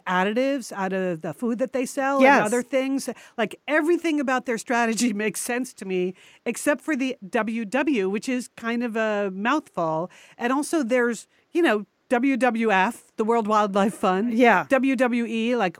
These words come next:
Speaker 1: World Wrestling <laughs> Experience. There's just W W W, like, every website in the world. So I don't know. I mean, obviously they wanted to,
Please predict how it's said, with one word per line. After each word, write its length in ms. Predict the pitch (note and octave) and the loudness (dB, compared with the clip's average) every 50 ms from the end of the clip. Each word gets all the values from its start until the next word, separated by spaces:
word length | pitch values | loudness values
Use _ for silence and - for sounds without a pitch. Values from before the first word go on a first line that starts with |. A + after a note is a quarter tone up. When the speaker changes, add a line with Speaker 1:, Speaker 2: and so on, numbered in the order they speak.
| - - | -16 -10
Speaker 1:
World 420 | F#3+ F#3 G#3+ A3+ A#3 A3+ G#3 G3 | -4 -2 0 0 0 0 -2 -4
Wrestling 640 | F#3 F3 F#3 G#3+ G#3 - - A#3+ G#3+ G#3+ G#3+ G#3+ G#3 | -4 -2 0 -2 -2 -2 -4 -6 -4 -4 -2 -2 -2
<laughs> 60 | G3 F#3 | -2 -4
Experience. 840 | - - - - - - C#4+ - - - - F#3+ A3 A3 F#3+ - _ _ - D#4+ - | -4 -8 -10 -12 -4 -4 -4 -4 -2 -6 -8 -6 -6 -10 -10 -10 _ _ -18 -18 -6
There's 180 | _ D#4 C#4 B3+ | _ 0 0 0
just 240 | - - D4 - - | 0 -2 -4 -2 0
W 260 | - C#4 A#3+ B3+ C4 | 0 0 2 2 0
W 320 | A3 B3+ B3 A3 A#3 A3+ | 2 0 0 0 0 -2
W, 440 | A3+ G3 A#3 A3+ G#3 A3 A#3 A#3 B3 | 0 0 0 0 0 0 -2 -2 -2
like, 320 | B3 A3 F3 F3+ - - _ _ _ _ _ _ _ _ | 0 0 0 -2 -2 -8 _ _ _ _ _ _ _ _
every 200 | C#4 A#3 G#3+ A3+ | -2 0 0 2
website 500 | G3 A3 A#3+ A3+ - - A3+ G3 G3 F#3 | 2 2 2 0 -2 -4 -2 -2 -2 -2
in 140 | G3 F#3+ F#3 | -4 -4 -4
the 60 | F3 | -2
world. 360 | F3+ F#3 F3+ F3+ F3+ F#3+ G3+ - _ _ _ _ _ | -2 0 0 0 0 -2 -4 -8 _ _ _ _ _
So 160 | - - C#4+ | -2 -2 0
I 160 | A#3 A#3+ C#4+ | 2 4 4
don't 100 | D#4+ E4+ | 4 4
know. 240 | E4 G4+ G4+ D#4+ F#3+ | 4 2 2 2 0
I 140 | - - A#3 | 0 -2 0
mean, 160 | B3+ D4 C4+ | 0 2 2
obviously 420 | D4 D4+ E4 F#4 F#4 - - F4 E4+ | 2 2 2 2 0 0 0 -2 0
they 160 | B3 C#4+ C#4+ | 0 0 -2
wanted 340 | B3 C4+ C4+ C4+ C4+ B3 B3+ | 0 0 0 0 -2 -2 -4
to, 240 | - C#4+ C4+ B3+ | -4 -4 -2 -2